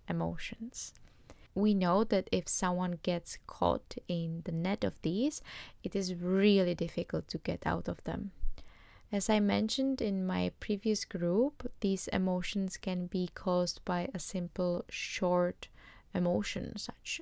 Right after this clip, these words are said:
as anger or fright, and that can cause a snowball falling from the top of the mountain, quickly piling up these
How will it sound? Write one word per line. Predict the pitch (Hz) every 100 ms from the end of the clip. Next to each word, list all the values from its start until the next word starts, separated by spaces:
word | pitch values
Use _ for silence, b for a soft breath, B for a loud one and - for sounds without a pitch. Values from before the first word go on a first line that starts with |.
| -
as | 180 190 - -
anger | 220 220 220 220 208 208 202 202
or | 175 175 - B B B
fright, | - - 208 208 202 202 - - B B B
and | 180 185 180 180
that | 196 - -
can | 190 180
cause | - 180 175
a | 180
snowball | - 202 202 196 190 196 196 -
falling | - 196 190 185 185 -
from | - 208 185 190
the | 202
top | - 196 -
of | 190 -
the | 196
mountain, | 180 175 170 - 196 190
quickly | - 196 - 185 180 - -
piling | - 190 190 185 175
up | 180 -
these | 196 185 -